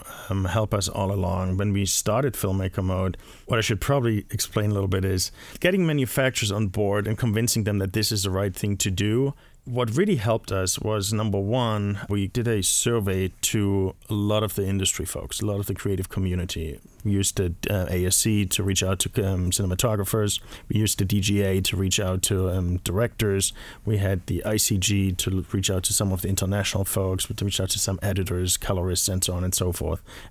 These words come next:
And the reason behind that was that we needed to show to the manufacturers that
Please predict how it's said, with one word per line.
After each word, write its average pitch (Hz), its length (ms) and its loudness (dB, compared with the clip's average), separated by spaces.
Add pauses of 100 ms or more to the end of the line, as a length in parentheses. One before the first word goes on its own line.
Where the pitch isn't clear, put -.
And 117 300 2
the 120 280 2
reason 156 380 2
behind 107 400 2
that 101 180 2
was 98 260 0
that 98 180 -2
we 117 100 2
needed 127 240 2
to 107 100 0
show 104 300 2
to - 140 -2
the 101 80 0
manufacturers 95 880 0
that 92 280 0